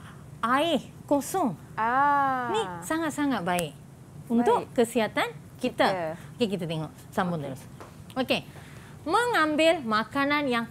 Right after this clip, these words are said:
Speaker 1: ada nutrien yang cukup. Seperti
Speaker 2: Mhm.
Speaker 1: karbohidrat.
Speaker 2: Karbohidrat.
Speaker 1: <laughs> Kat sini, adik. Okey.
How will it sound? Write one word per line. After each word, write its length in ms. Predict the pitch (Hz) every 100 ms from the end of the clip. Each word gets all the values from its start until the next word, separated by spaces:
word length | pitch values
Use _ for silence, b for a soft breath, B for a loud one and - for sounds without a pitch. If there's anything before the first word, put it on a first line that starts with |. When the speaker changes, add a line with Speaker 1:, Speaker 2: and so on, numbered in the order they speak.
| -
Speaker 1:
ada 540 | 185 196 226 285 349 - B B -
nutrien 840 | 330 392 - - 330 320 381 427 -
yang 300 | 226 226 233 - - -
cukup. 460 | 277 - 359 - - - - B B B B
Seperti 880 | - - 269 220 202 165 - 277 415 -
Speaker 2:
Mhm. 440 | 208 202 226 285
Speaker 1:
karbohidrat. 840 | 339 196 185 190 196 196 220 349 466 - - - - - - -
Speaker 2:
Karbohidrat. 720 | 208 196 190 185 190 233 277 294
Speaker 1:
<laughs> 80 | 202
Kat 140 | 208 190
sini, 220 | 214 196
adik. 220 | 156 147 - - B B B B B - - - -
Okey. 360 | 175 - 294